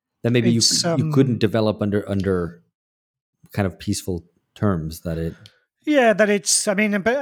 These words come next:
Speaker 2: it's not, you know, and it's not, and a point that's, uh, s-, you know, it's a point which is, you know, you see it in Montesquieu, and even as far back as Machiavelli, there's an understanding that the, um,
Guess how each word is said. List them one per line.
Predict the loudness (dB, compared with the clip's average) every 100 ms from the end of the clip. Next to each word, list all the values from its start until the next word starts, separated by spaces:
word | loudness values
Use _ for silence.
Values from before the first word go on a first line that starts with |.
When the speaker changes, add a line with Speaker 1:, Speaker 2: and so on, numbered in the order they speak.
| -2 -2
Speaker 2:
it's | -4 -2
not, | -2 -2
you | -4
know, | -4
and | -4
it's | -4 -2
not, | -2 -2 -2
and | -2
a | 0 0
point | 0 -2 0
that's, | -2 0 2
uh, | 2 2 2
s-, | 0 0 -2
you | -2
know, | 0
it's | -2 -4 -4 -4 -2
a | -4
point | 0 0 0
which | -4 -8 -8
is, | -4 -4 -4 -8
you | -8
know, | -6
you | -6 -4
see | -2 -2
it | -2
in | -2
Montesquieu, | -4 -4 -6 -4 -4 -2
and | -4
even | -4 -6
as | -6
far | -4 -4
back | -6 -8 -8
as | -6
Machiavelli, | -6 -6 -4 -2 -2
there's | -4 -6
an | -4
understanding | -4 -2 -2 -2 -4 -4 -6 -6
that | -10 -8
the, | -8 -6
um, | -8 -8 -10